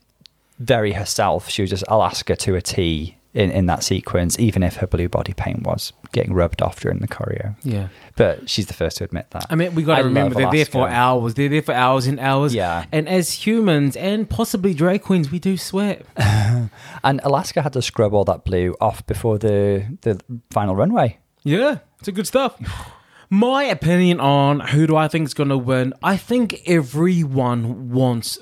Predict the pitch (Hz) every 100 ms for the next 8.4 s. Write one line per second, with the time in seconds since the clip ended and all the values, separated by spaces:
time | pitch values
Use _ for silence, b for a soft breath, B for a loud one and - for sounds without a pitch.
0 | 117 - 131 110 107 101 - 117 117 110
1 | 92 87 - 156 156 165 139 143 135 139
2 | 127 151 170 196 196 147 131 123 B B
3 | B - 160 135 131 123 123 131 123 B
4 | B 156 180 170 170 175 190 220 214 202
5 | - 175 160 156 - 170 170 131 139 135
6 | 123 113 110 101 95 B B B - 170
7 | 175 - 156 202 233 190 151 139 135 135
8 | 127 123 101 -